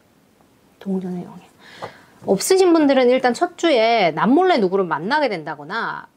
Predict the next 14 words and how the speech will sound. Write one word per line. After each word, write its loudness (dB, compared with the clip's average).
내가 -2
기대치도 -2
않았는데 -4
갑자기 -4
뭔가 -4
관계가, -2
내가 -2
원래 2
알던 -2
관계가 -4
약간 -14
뭐라 -10
그래야 -12
되지? -16